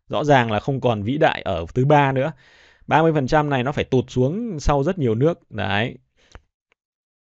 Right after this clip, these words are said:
Thế thì nó càng củng cố một cái vấn đề là gì?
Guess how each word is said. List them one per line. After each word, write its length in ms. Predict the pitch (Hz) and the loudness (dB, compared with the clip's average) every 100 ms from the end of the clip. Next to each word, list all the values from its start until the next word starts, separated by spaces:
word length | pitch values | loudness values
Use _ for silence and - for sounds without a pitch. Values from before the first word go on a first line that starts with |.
| _ _ _ _ _ - | _ _ _ _ _ -2
Thế 120 | 190 | 4
thì 400 | 190 160 147 143 | 6 6 6 4
nó 120 | 175 | 2
càng 220 | 175 147 | 2 2
củng 300 | 135 104 87 | 0 0 0
cố 240 | 117 123 196 | 2 4 4
một 240 | 160 - | 0 2
cái 200 | 127 127 | 2 2
vấn 180 | 139 165 | 2 4
đề 260 | 135 113 | 4 4
là 140 | 110 107 | 2 -2
gì? 280 | 104 98 | -2 -2